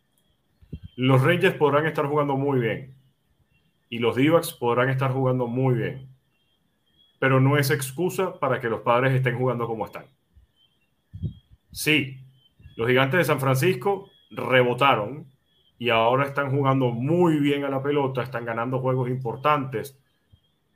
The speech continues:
pero cuando ves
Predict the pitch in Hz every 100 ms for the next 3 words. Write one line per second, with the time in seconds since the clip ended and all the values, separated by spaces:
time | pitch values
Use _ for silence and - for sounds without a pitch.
0 | _ _ 135 127 117 113 95 87 _ _
1 | _ _ _ _ _ - 123 123 120 127
2 | 131 123 151 147